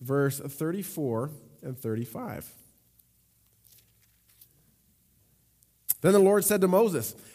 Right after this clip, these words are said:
"Gather fragrant spices, resin, droplets, mollusks, and a galbanum, and mix these fragrant spices with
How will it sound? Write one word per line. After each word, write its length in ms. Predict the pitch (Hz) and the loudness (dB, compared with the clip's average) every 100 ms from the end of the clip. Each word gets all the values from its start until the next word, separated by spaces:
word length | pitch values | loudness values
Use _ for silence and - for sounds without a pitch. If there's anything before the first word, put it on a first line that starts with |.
| - | -10
"Gather 420 | 131 156 220 247 233 | 0 2 2 0 0
fragrant 640 | - 170 208 254 285 285 | -2 0 0 0 -2 -2
spices, 1160 | - - - - 202 185 - 117 87 - - - _ _ - | -4 -6 -10 -2 0 0 -2 -6 -8 -8 -10 -16 _ _ -4
resin, 520 | 123 170 202 226 220 - | 2 2 2 -2 -6 -2
droplets, 560 | 139 165 170 175 - - | 0 0 -2 -4 -8 -8
mollusks, 600 | 120 139 190 190 - - - _ _ _ | -2 2 2 -2 -6 -16 -18 _ _ _
and 240 | 139 139 135 | 0 0 0
a 160 | 120 | -2
galbanum, 800 | 120 139 151 143 139 185 98 139 - - - - | -2 0 2 2 2 0 0 -4 -10 -20 -20 -4
and 280 | 160 156 170 | 0 2 2
mix 260 | 269 - | 2 0
these 320 | - 254 285 - | -2 0 0 0
fragrant 380 | 202 202 233 | -2 -2 -2
spices 640 | 214 160 139 139 156 151 143 | -2 -2 -2 0 -2 -4 -2
with 520 | 127 190 302 - | 2 2 2 -6